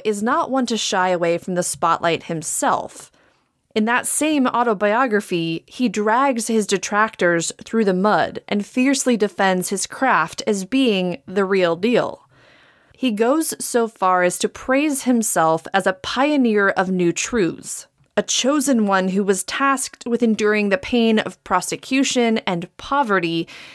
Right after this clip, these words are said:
in search of new discoveries. He calls himself a humble instrument of the invisible host, and claims that he was tasked with disseminating the beautiful truth of spirit communion.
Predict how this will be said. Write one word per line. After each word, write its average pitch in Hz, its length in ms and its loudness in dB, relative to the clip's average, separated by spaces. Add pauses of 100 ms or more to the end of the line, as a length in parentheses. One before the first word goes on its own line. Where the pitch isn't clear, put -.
(120)
in 226 160 2
search 214 400 0
of 226 160 0
new 180 240 2
discoveries. 180 960 -4 (500)
He 269 200 2
calls 302 380 -2
himself 208 600 0
a 208 120 0
humble 294 500 0
instrument 196 800 0
of 196 120 2
the 214 180 -2
invisible 190 720 0
host, - 680 -4 (400)
and 208 160 0
claims 277 400 0
that 240 100 2
he 254 220 -2
was 226 180 0
tasked 226 720 -2
with 214 160 0
disseminating 247 1000 0
the 208 140 -2
beautiful 240 540 -2
truth - 580 -4 (300)
of 220 120 0
spirit 175 600 -2 (100)
communion. 208 640 0